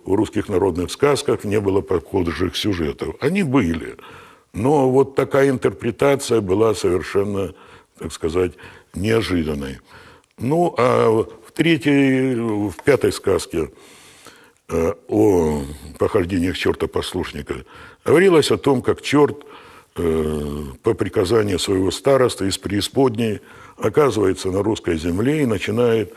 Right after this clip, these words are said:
э, вести деятельность по, по работе с солдатами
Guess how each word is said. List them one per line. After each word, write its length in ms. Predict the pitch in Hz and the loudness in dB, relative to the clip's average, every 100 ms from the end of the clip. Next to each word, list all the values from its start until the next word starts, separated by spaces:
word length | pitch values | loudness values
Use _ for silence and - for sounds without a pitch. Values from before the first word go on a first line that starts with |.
| - - - - _ - | -20 -20 -20 -20 _ -6
э, 80 | 98 | -2
вести 920 | 85 85 76 90 98 - 135 131 117 - - - _ | 0 -2 -2 -2 -2 -2 0 2 0 -8 -20 -20 _
деятельность 1300 | - 65 64 73 73 120 135 127 120 113 110 104 - - _ | -20 -16 -14 -10 0 2 4 2 -2 0 0 -2 -10 -20 _
по, 500 | 120 135 127 120 95 - - - - _ _ | 2 4 4 2 -2 -14 -20 -20 -20 _ _
по 100 | - | 2
работе 560 | 131 147 143 113 - 55 - - _ _ _ _ _ | 4 4 4 4 2 -6 -8 -20 _ _ _ _ _
с 80 | - | -4
солдатами 840 | - 123 110 143 151 151 135 135 | 2 2 4 4 4 2 0 -2